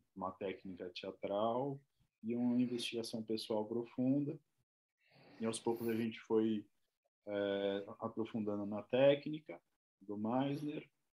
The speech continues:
né? Que são jogos de escuta, de troca, de, de, de conexão. E aí a gente começou a pesquisar uma cena só. Passamos dois meses pesquisando uma cena só do Godot.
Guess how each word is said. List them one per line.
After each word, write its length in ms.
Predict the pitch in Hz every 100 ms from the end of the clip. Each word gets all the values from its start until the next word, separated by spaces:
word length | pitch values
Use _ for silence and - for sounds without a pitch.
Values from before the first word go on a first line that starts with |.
| _ _ _ -
né? 320 | 104 110 110 - - - _
Que 280 | - 104 98
são 260 | - 104
jogos 640 | 87 104 110 120 101 98 90
de 80 | -
escuta, 720 | - - 107 113 117 117 92
de 140 | - -
troca, 500 | 104 107 113 113 92
de, 140 | 87 87 - -
de, 400 | 92 92 90 90
de 440 | 90 92 92 92 -
conexão. 920 | 95 92 87 - - 101 113 131 139 - _ _ _ _ _ _ _ _ _ -
E 120 | 131
aí 260 | 147 143 147
a 40 |
gente 260 | 147 151 -
começou 960 | 151 147 143 - - 185 208 214 190 175
a 40 |
pesquisar 680 | 175 160 175 151 143 151 160
uma 260 | 175 220
cena 600 | - - 165 170 160 131 131 - - -
só. 500 | - 131 131 135 - - - - -
Passamos 360 | 113 131 120
dois 300 | 110 170 160
meses 400 | 120 131 123 110
pesquisando 500 | - 104 107 107 113
uma 120 | 151
cena 340 | - - 131 120
só 280 | - 110 113
do 160 | 107
Godot. 500 | 98 101 104 120 -